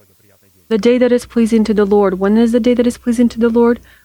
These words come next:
When we hear the word of God. Right now, th-, we are in a day that is pleasing to the Lord, and we are preparing this food,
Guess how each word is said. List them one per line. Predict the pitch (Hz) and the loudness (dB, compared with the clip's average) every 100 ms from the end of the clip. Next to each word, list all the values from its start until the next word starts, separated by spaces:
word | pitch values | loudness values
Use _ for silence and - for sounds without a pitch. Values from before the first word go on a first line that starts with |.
| _ | _
When | 220 214 | -2 0
we | 220 | 0
hear | 208 220 | 2 0
the | 214 208 | 0 0
word | 202 | 0
of | 196 190 | -2 -4
God. | 202 185 - | -6 -6 -4
Right | 196 202 | -2 0
now, | 208 247 208 214 | 0 0 -2 -6
th-, | 208 214 208 | -8 -8 -4
we | 208 202 | -2 -2
are | 202 | -2
in | 202 | -2
a | 196 | -2
day | 214 | 0
that | 214 196 | 0 -2
is | - | -4
pleasing | - 208 214 | -8 -4 -4
to | 202 | -4
the | 196 208 | -4 -2
Lord, | 214 196 | 0 -2
and | 196 | -2
we | 196 | -4
are | 196 | -4
preparing | - 208 233 233 240 | -8 -10 -2 0 0
this | 202 196 | -2 -6
food, | - 220 202 | -8 -4 -2